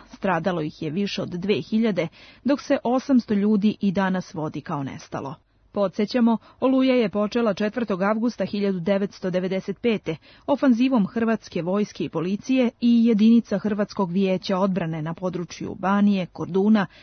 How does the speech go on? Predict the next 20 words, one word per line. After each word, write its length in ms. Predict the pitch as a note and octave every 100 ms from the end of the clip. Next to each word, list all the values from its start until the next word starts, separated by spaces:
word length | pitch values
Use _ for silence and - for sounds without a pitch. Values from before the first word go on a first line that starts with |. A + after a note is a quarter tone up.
| -
Like 440 | - A3 G#3 - G#3+
i 80 | G3
Severne 520 | - G3+ G3+ G3+ G3
Dalmacije, 600 | G3+ G#3 A3+ - F#3+ C#3+ - - _
odnosno 540 | A#3+ A3+ A3+ - A3+ - -
Republike 680 | G#3+ - F#3+ G3 - G3
Srpske 420 | - F#3+ - -
Krajine. 480 | F3+ F3+ F2+ G#2+ C3+ - _ - _
Kolone 440 | - B3+ A#3 G3+ F#3
izbeglica 540 | G3 A3 G#3+ G3+ G#3
danima 500 | F#3 G#3 G#3 A3 F3
u 120 | C3
automobilima, 840 | C#3 D#3+ E3+ C#3 F3+ G3+ G#3 F#3+ -
kamionima, 720 | E3 E3+ F3+ G3 G#3 F#3+ - - - -
na 160 | A3
traktorima 640 | A3 A3 A3 - A3+ A3 G3+
i 80 | F#3
drugim 360 | A3+ G3+ F#3
poljoprivrednim 720 | F#3 F3 E3+ G3 F#3+ F#3+ F3+ D#3
mašinama 560 | E3+ G#3+ A3 A#3 G#3